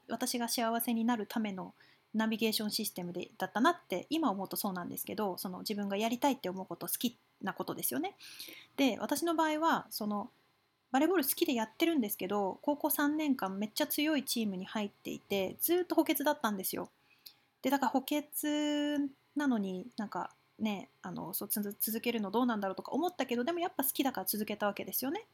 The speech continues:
で、多分その、ともみさんもチェロって別にそのチェロが今職業なわけじゃないから、なんかやったところでね、どうとかじゃないけど、でも好きだからやってるわけじゃないですか。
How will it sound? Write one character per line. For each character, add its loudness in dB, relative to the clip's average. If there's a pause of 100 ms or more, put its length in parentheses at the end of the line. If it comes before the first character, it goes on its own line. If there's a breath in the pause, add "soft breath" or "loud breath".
(520 loud breath)
で、 -2
多 10
分 6
そ 2
の、 2
と -4
も 4
み 0
さ 4
ん 0
も 4
チ -2
ェ 2
ロ 2
っ 0
て -2
別 0
に 4
そ 2
の 2
チ 0
ェ 4
ロ 2
が 0
今 -4
職 -2
業 0
な -4
わ -4
け -4
じ -4
ゃ -4
な -2
い -4
か -2
ら、 4 (380 loud breath)
な 2
ん 0
か 0
や 2
っ -6
た 4
と 2
こ 6
ろ 4
で 0
ね、 0
ど 6
う -2
と -6
か -4
じ -2
ゃ 0
な 4
い -2
け 2
ど、 2
で 2
も 0
好 4
き 2
だ 10
か 4
ら -2
や 0
っ -6
て -8
る -2
わ -4
け -6
じ -2
ゃ -4
な -4
い -8
で -10
す -6
か。 -8